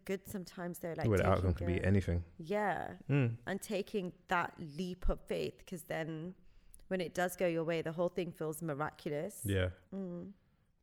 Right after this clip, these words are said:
Speaker 2: But do you feel like before you do take a risk, do you like to know at least some of the possible outcomes?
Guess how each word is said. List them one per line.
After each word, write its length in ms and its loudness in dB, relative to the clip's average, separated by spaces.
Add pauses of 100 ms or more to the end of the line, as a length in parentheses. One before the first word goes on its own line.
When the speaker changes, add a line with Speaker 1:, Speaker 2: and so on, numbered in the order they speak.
Speaker 2:
But 100 0
do 100 0
you 140 4
feel 260 4
like 220 6 (1700)
before 340 4
you 180 6
do 140 6
take 240 2
a 60 4
risk, 260 -2
do 80 0
you 140 4
like 240 4
to 100 0
know 440 2 (460)
at 100 2
least 200 0
some 180 6
of 100 0
the 60 -4
possible 400 0
outcomes? 520 -4